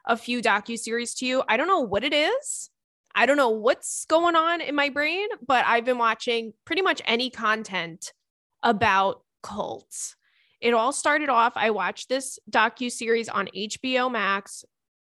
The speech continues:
called The Vow. And oh my God,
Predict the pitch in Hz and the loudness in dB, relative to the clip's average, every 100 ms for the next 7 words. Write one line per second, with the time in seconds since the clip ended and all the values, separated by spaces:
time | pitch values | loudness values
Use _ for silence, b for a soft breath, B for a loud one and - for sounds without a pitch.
0 | _ _ - 233 208 202 202 208 202 190 | _ _ -4 0 2 0 -2 -4 -4 -4
1 | 165 95 - - b b b b - 220 | -4 -6 -10 -12 b b b b -4 0
2 | 214 214 214 208 - _ _ - 277 392 | 0 0 -2 -6 -12 _ _ 4 8 8
3 | 403 359 349 285 262 254 254 254 | 6 4 4 6 6 6 4 2